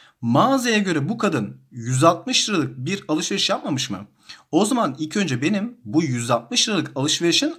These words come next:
alış fiyatı ne kadar? İlk önce bunu hesaplamam gerekiyor. Bunun için de bir orantı kuruyorum. Diyorum ki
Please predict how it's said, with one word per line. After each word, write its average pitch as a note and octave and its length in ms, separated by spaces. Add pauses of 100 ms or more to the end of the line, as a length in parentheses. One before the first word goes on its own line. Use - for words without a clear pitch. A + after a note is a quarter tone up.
(100)
alış F#3+ 280
fiyatı F3 260
ne C3 60
kadar? G2+ 300
İlk C3+ 160
önce D#3 140
bunu E3+ 80
hesaplamam B2 420
gerekiyor. F#2 380 (500)
Bunun C4 140
için A3 180
de A3+ 80
bir E4 60
orantı C#4 340
kuruyorum. C3 360
Diyorum D#4 260
ki G#2+ 260